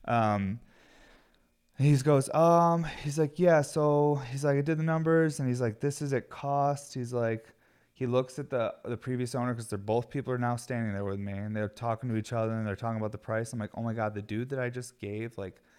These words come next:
almost eight thousand dollars to in December six months ago or January six months ago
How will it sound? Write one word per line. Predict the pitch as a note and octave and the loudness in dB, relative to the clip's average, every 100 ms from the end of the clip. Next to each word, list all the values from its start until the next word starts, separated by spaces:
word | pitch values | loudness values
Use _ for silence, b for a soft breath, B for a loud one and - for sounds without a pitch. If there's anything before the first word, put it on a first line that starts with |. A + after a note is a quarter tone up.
| b b b b b - | b b b b b -10
almost | A2+ - | -8 -8
eight | G#2+ G#2+ | -8 -8
thousand | A#2 A2 A2+ G#2+ | -6 -6 -4 -6
dollars | G2 G2+ G#2+ - | -4 -4 -6 -8
to | B2 A#2 | -10 -8
in | G#2+ | -6
December | G2 - G2 G#2 A2 | -8 -10 -10 -6 -8
six | - G#2 - | -8 -12 -12
months | G#2 G2 G#2+ | -12 -10 -10
ago | A#2 A#2+ A#2+ | -8 -6 -6
or | A2+ | -6
January | G2+ G2+ G#2 A2 G#2+ | -8 -10 -8 -6 -8
six | A2+ - | -10 -10
months | G2+ G#2 A#2 | -10 -10 -8
ago | B2 C3 | -6 -6